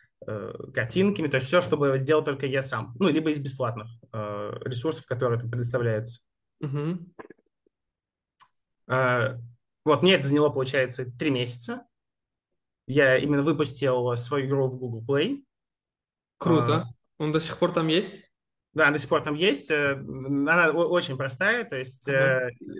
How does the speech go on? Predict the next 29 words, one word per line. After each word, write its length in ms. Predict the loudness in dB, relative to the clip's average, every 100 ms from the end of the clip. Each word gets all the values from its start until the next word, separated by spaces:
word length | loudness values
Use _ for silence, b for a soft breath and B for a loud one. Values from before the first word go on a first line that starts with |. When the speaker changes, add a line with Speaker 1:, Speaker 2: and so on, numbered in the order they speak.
| -2
Speaker 1:
э, 240 | -2 -2 -8 -2
ещё 380 | 4 4 2 -4
почему 240 | -2 0
три 120 | 2
месяца? 540 | 4 2 0 -2 0 0
Потому 300 | -2 -4 -4
что, 540 | -4 0 2 2 0 B B B B
э, 120 | -4 0
каждый 280 | 2 2
месяц 320 | 0 -2 -4 -2
я 520 | 0 2 2 0 -4 -10 -6
продолжал, 640 | 0 0 2 0 0 -4 -6 -6 -6 -6
э, 20 |
смотреть 360 | -6 0 2 2
различные 400 | 0 -2 -4 -2
видео 260 | -2 -2 -4
по 80 |
ю-, 280 | -4 -6 -6
по 60 | -2
Ютубу, 500 | 0 2 2 4 4
смотрел, 640 | 2 0 2 4 4 2 0 0
Speaker 2:
Мгм. 240 | -2 0 -4
Speaker 1:
э, 80 | -6 _ b b b b _ -8
э, 200 | -6 -6 -2
также 720 | 2 2 2 0 0 -2 -6 -10 _ -4
продолжал 280 | 0 2
за 80 | 0
тобой 220 | 2 2
следить. 480 | 2 -2 -4 -4 -8